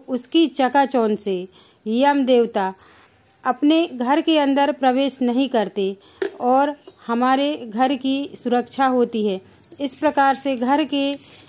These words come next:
दक्षिण दिशा में ये दिया जलानी चाहिए। तो सबसे पहले हम इस तरह से रंगोली से चौक पूर लें और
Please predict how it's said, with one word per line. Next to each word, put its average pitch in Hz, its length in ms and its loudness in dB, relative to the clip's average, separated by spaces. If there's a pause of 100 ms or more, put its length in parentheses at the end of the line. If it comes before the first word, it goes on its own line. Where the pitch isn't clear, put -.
(360)
दक्षिण 254 460 2
दिशा 269 300 0
में 254 160 0
ये 262 240 0
दिया 247 300 0
जलानी 220 480 0
चाहिए। 202 440 -2
तो 202 280 -8
सबसे 247 360 -2
पहले 262 340 0
हम 254 200 -2
इस 254 260 -10
तरह 269 260 0
से 254 260 -2 (500)
रंगोली 233 520 2
से 262 160 -2 (120)
चौक 220 300 -4 (100)
पूर 240 180 -2
लें 254 280 -4 (420)
और 240 300 -2